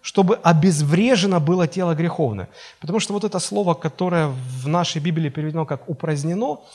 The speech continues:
оно использовалось в греческом языке, ну, знаете, вот для чего. А, ам, вытащить жало из пчелы. То есть обезвредить ее. А, э,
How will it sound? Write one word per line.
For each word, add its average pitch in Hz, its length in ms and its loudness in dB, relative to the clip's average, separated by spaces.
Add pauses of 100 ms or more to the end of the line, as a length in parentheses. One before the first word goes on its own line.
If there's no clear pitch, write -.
(260)
оно 196 420 -2
использовалось 190 920 -6
в 143 80 -8
греческом 170 400 -6
языке, 180 380 -6 (480)
ну, 165 80 0
знаете, 180 240 -2
вот 156 340 -4
для 135 120 -2
чего. 117 260 -8 (420)
А, - 600 -6
ам, 120 560 -4 (1160)
вытащить 165 840 -4
жало 175 500 0
из - 280 -6
пчелы. 131 580 -4 (1700)
То - 60 -12
есть - 100 -6
обезвредить 165 540 -2
ее. - 100 -16 (840)
А, 131 600 0
э, 151 880 -12